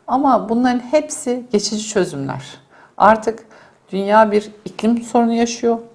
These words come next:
Çevresel etkenlerin çok fazla yoğunlaştığı, e, bir dönemdeyiz. O yüzden bunların artık böyle palyatif çözümlerle değil, kesin,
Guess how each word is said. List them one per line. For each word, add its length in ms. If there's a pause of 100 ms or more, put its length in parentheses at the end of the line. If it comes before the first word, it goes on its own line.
Çevresel 480
etkenlerin 880
çok 280 (260)
fazla 340
yoğunlaştığı, 880 (580)
e, 440 (140)
bir 160
dönemdeyiz. 680 (420)
O 160
yüzden 400 (200)
bunların 440
artık 340
böyle 200
palyatif 480
çözümlerle 640
değil, 300
kesin, 600